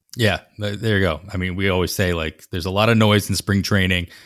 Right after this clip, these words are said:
not a lot to really take in, but it's playing time and where you are in the order and how you're being treated,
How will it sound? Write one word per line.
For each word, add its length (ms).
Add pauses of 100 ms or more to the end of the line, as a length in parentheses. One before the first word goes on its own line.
(140)
not 200
a 40
lot 220
to 100
really 220
take 220
in, 200
but 220 (120)
it's 220 (260)
playing 380
time 540
and 220
where 140
you 160
are 120
in 60
the 100
order 560 (300)
and 120
how 120
you're 140
being 260
treated, 560